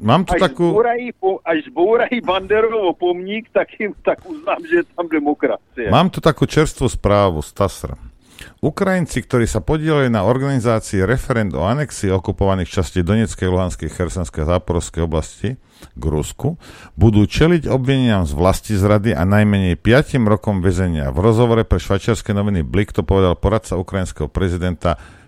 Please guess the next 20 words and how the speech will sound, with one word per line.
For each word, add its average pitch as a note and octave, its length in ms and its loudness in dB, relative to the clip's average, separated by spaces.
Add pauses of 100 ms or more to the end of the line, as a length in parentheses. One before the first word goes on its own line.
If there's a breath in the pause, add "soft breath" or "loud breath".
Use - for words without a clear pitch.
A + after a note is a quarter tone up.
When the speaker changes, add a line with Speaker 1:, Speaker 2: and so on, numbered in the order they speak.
Speaker 1:
Michailo E2+ 720 0 (220)
Podoliak. G#2+ 640 4
„Máme F#2 320 2
zoznam A#2+ 480 4
imien G2+ 320 2
ľudí, A2+ 320 4
ktorí F#2+ 300 0
boli E2+ 240 2
nejakým G#2+ 420 2
spôsobom F2+ 480 -2
zapojení G2 560 2
do E2 160 2
referend“, D#2+ 480 0
uviedol D#2 400 0
Podoliak. F2 540 0 (500 loud breath)
„Hovoríme G#2 400 2
o F2 60 -4
stovkách B2 580 4
kolaborantov, G#2+ 800 4
ktorí F#2 180 2